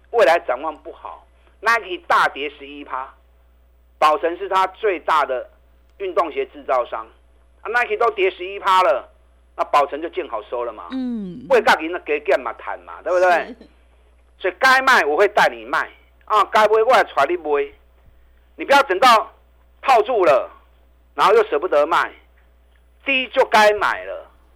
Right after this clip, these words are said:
Speaker 1: 所以来找林和燕吧。
Speaker 2: 嗯。
Speaker 1: 我现在布局一档，目前股价在今年底部，整整跌了一年，打了五个月的底部，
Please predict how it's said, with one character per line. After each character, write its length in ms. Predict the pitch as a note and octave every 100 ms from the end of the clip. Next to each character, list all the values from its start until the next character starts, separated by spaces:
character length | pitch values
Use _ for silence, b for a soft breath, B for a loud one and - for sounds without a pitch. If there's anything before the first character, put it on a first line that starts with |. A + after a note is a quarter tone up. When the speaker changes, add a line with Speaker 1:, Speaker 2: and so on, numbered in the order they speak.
| _ - - - -
Speaker 1:
所 120 | D#3+
以 20 |
来 80 | E3
找 120 | F#3 D#3
林 140 | D#3
和 80 | D#3
燕 180 | E3 D3
吧。 200 | C3 -
Speaker 2:
嗯。 560 | F4 D#4+ B3 F3+ A2+ A#3+ _ _
Speaker 1:
我 100 | -
现 100 | D3
在 140 | A#3 A3+
布 240 | G#3+ A3+
局 220 | F3+ E3 G#3
一 20 |
档， 280 | - B2+ G#2+ G2+ _ - _ - - - _ _ _
目 200 | A#3+ C4
前 220 | - F#3+ G#3
股 160 | -
价 140 | B3 F#3+
在 140 | G3
今 180 | F#3 G3
年 220 | D#3+ F3
底 140 | - A2+
部， 260 | D#3+ C#3+ - - _ _ - - _ _ _ - - -
整 180 | G3+ C4+
整 200 | B3 F3
跌 180 | F#3+ F#3
了 100 | G#3+
一 80 | G#3
年， 240 | D#3+ D3+
打 220 | D#3 C#3+
了 120 | D3+ E3+
五 100 | C#3
个 120 | D#3+
月 200 | F#3+ D3
的 80 | A#2
底 140 | A2+
部， 240 | C#3+ A#2+